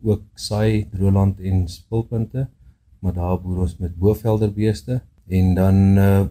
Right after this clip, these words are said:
boer ons in Nat-, in, eh, Noordwes, in Potchefstroom omgewing, het ons 'n wildboerdery en ook bovelderbeeste en, en meatmasters, eh, skape waarmee ons boer. En dan in die Noord-Kaap boer ons met, eh, ook wild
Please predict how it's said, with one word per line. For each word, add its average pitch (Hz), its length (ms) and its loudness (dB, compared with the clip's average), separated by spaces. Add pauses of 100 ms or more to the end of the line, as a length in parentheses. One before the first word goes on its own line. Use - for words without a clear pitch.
boer 101 140 2
ons 101 140 2
in 98 80 2
Nat-, 90 260 0
in, 92 200 0
eh, 90 160 2
Noordwes, 101 800 0 (260)
in 82 160 -6
Potchefstroom 107 560 -4
omgewing, 110 680 0 (520)
het 85 200 -6
ons 85 420 -2
'n 80 120 -4
wildboerdery 104 800 0
en 87 200 -10
ook 101 240 0
bovelderbeeste 95 1080 -2
en, 80 320 -4 (140)
en 85 200 0
meatmasters, 92 760 -2 (120)
eh, 82 160 -2
skape 98 500 0
waarmee 95 280 2
ons 98 140 -2
boer. 117 280 0 (140)
En 95 180 2
dan 107 240 4
in 110 160 4
die 110 100 4
Noord-Kaap 107 800 2
boer 90 200 -6
ons 92 320 0
met, 90 260 -4 (100)
eh, 87 260 -4
ook 110 180 -2
wild 113 340 0